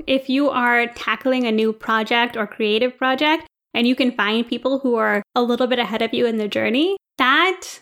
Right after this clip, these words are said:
will help you ten X your growth so much faster because they have already made some of those mistakes. A lot of times people are willing to help, which is what we realized. And they just provide a touchstone to help you realize,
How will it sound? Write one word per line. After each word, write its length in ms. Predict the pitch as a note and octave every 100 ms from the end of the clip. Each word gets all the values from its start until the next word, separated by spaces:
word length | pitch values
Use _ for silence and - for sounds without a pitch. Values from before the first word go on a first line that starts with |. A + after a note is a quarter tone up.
| -
will 220 | D4+ F4
help 380 | F4 A#3 A#3+ A#3+
you 200 | C4 C#4
ten 340 | C#4 - B3
X 340 | B3+ A#3+ B3 -
your 140 | A3+
growth 400 | A3 G3+ G3 C#4+ D#4 _
so 260 | - A3 A#3
much 260 | A3+ G#3+
faster 600 | - G3+ - - - - - _ _
because 360 | B3 B3 A#3+ A#3
they 280 | A#3+ B3+ D4
have 140 | C4 B3
already 800 | - A#3+ B3 B3 A#3+ A#3+ A#3+ - _ _ _ -
made 400 | A3 A#3 B3+ B3
some 160 | C4+
of 80 | B3+
those 160 | B3 B3+
mistakes. 580 | B3+ - G#3+ G#3+ G#3 - _ _
A 40 | C#4+
lot 100 | F4
of 40 |
times 180 | C5+ A#4+
people 200 | F#4 E4+
are 260 | B3 G#3 A3+
willing 300 | G#3+ G#3 G3+
to 60 |
help, 240 | G#3 G3+ A3
which 100 | G#3+
is 100 | G3+
what 160 | G#3+
we 120 | A#3
realized. 580 | A#3 A#3+ A#3+ A#3 A#3 A#3+ _ _
And 380 | C#4+ D#4+ F4+ F4
they 120 | D#4
just 180 | D#4 D#4
provide 680 | D#4 C4 A#3 A#3 B3 C#4+ C#4+ _
a 80 | A#3
touchstone 680 | A#3+ A#3 A3+ - E4 F4 F4+
to 300 | E4 A#3+ A3+
help 260 | D4+ D#4 C#4+
you 120 | C#4+
realize, 540 | B3 A#3+ A#3 A#3+ A#3+